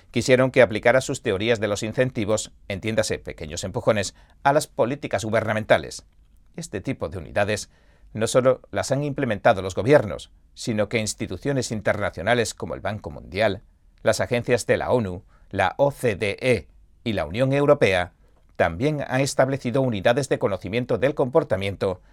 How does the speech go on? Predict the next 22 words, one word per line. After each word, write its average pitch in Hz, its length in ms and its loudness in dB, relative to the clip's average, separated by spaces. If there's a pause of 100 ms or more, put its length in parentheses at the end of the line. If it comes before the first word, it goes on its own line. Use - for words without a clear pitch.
(240)
para 101 220 4
facilitar 98 680 0 (240)
la - 260 -10
puesta 143 340 0
en 127 100 0
marcha 120 360 2
de 110 100 0
sus - 220 -6
programas. 87 600 -4 (560)
Pero 110 200 4
centrándonos 101 760 -2
en - 80 -8
Estados 82 400 -4
Unidos 127 320 0
en 95 100 -4
dos 76 200 -8
mil 98 120 -10
veintitrés, 117 560 -2
a 87 80 0
día 107 220 -2
de 123 160 4
hoy, 95 200 -2